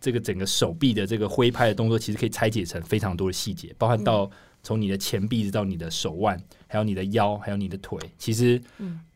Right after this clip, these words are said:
Speaker 1: 呃，教练在上课的时候会提点说，啊，你这个哪个细节没有做到，那你就把它记起来。结果那个，那个动作做了，你另一个细节又忘了。所以如果你要，呃，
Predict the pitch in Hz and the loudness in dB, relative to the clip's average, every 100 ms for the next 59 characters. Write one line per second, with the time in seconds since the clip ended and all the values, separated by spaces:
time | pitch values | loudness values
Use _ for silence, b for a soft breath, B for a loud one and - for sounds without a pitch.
0 | _ - 107 - 156 147 147 147 139 120 | _ -4 0 6 6 6 4 6 6 6
1 | 120 123 123 104 98 87 98 98 95 85 | 6 4 2 -2 -2 -2 -2 0 -4 -4
2 | 117 113 87 90 117 98 95 87 - 92 | -2 -2 -4 -6 -4 -2 0 -2 -2 -4
3 | 85 82 101 98 101 90 101 95 - - | -4 -4 -2 -2 -2 -4 -6 -8 -12 0
4 | 135 139 156 160 185 160 156 147 156 117 | 4 6 6 4 4 6 6 6 6 6
5 | 92 98 98 131 104 98 107 92 104 101 | 4 0 2 2 2 -2 -4 -2 0 0
6 | 82 - b b - 143 127 135 110 98 | -2 -14 b b 2 4 6 4 4 2
7 | 113 110 110 b b b b _ - 90 | 2 0 -4 b b b b _ -14 -10
8 | 87 | -10